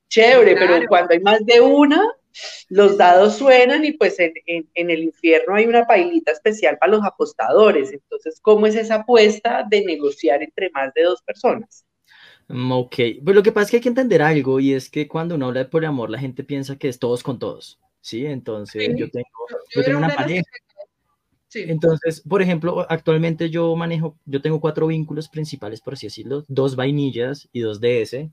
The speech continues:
Speaker 3: que tienen que ver con el B D S M, y no es que entre ellas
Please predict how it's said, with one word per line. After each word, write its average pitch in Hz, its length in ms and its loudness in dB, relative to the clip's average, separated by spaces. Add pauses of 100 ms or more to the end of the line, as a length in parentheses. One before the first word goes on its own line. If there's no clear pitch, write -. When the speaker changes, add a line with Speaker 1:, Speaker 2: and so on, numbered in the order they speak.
Speaker 3:
que - 100 -20
tienen 98 220 -14
que 117 100 -6
ver 101 60 -10
con 113 120 -12
el 117 80 -10
B 120 100 -2
D 127 100 0
S 135 240 -4
M, 123 220 -10 (1200)
y 170 140 0
no 165 180 4
es 165 160 0
que 185 100 -2
entre 190 440 -2
ellas 160 720 -2